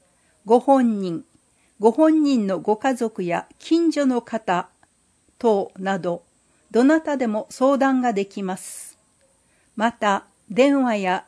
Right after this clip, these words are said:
来所による相談のほか、ご自宅への訪問による相談も行っています。このような悩みや思いはありませんか？祖母に介護が必要。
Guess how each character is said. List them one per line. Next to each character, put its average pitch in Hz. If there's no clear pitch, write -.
来 262
所 311
に 262
よ 226
る 202
相 254
談 226
の 208
ほ 190
か、 170
ご 208
自 302
宅 302
へ 254
の 190
訪 311
問 320
に 247
よ 208
る 196
相 254
談 226
も 190
行 202
っ 233
て -
い 180
ま 175
す。 -
こ 269
の 285
よ 285
う 240
な 220
悩 240
み 214
や 196
思 233
い 269
は 226
あ 190
り 220
ま 262
せ 262
ん 190
か？ 180
祖 -
母 294
に 240
介 277
護 262
が 226
必 -
要。 180